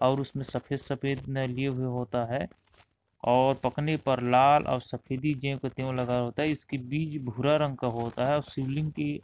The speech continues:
आकार की दोनों तरफ, आगे पीछे दोनों तरफ बना होता है। और इसका, उम, इसमें फूल आना अगस्त के से सितंबर तक के इसमें फूल आते हैं, से, आ, आ जाते हैं। और यह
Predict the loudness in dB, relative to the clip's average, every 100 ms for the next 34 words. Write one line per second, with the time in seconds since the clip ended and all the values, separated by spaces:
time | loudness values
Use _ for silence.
0 | -6 -4 2 2 2 -2 -8 -4 -2 -2
1 | -4 -4 0 -2 -2 -6 -8 -6 -4 -4
2 | -6 _ _ _ _ -4 -2 0 0 0
3 | 2 0 2 0 0 0 0 -2 _ -20
4 | _ _ _ -6 2 4 4 0 0 -2
5 | -2 -6 -4 -2 -2 -4 -6 -4 -4 -4
6 | -2 4 4 4 4 2 0 -6 0 2
7 | 4 0 0 -6 -4 -4 -2 0 0 -2
8 | -2 -6 -6 -8 -10 -6 0 2 2 -2
9 | -4 -6 -10 _ -20 -20 _ _ -4 0
10 | 2 2 2 0 -4 -2 -2 -2 -2 2
11 | 4 4 4 2 0 4 6 6 4